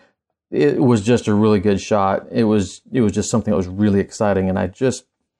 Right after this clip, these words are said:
boy, if I could have had just five more minutes, or maybe five minutes earlier if I had been there. But, you know,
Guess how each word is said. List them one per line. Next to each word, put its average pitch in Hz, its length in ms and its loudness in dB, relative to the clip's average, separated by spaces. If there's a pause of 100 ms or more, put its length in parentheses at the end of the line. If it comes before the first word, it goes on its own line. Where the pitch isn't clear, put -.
(180)
boy, 117 340 -2
if - 100 -12
I 113 100 0
could 107 120 -2
have 104 120 -2
had 95 80 -2
just 95 180 -8
five 98 200 -2
more 95 100 -2
minutes, 95 420 -6
or 123 120 0
maybe 104 240 0
five 101 240 -4
minutes 92 180 -8
earlier 92 340 -2
if 92 120 -14
I 95 60 -4
had 95 120 -6
been 95 140 -6
there. 95 240 -12 (720)
But, 143 240 0
you 139 100 2
know, 107 280 0